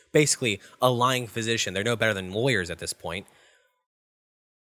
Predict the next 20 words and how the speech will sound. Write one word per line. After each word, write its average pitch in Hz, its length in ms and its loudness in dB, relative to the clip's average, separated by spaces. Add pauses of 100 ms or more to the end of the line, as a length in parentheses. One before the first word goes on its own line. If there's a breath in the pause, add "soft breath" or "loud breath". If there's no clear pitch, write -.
(280)
It 143 100 2
should 175 120 2
be 175 60 2
mandatory 151 420 0
that 107 100 -2
they 113 80 -4
have 120 100 0
a 104 80 0
fucking 165 460 -4
sheet, - 440 -2
just 127 220 -2
like 131 140 2
how 139 100 2
there's 120 160 -2
a 113 60 -4
sheet, 131 320 -4
a 107 80 0
fact 110 320 0
sheet - 240 -8
for - 120 -4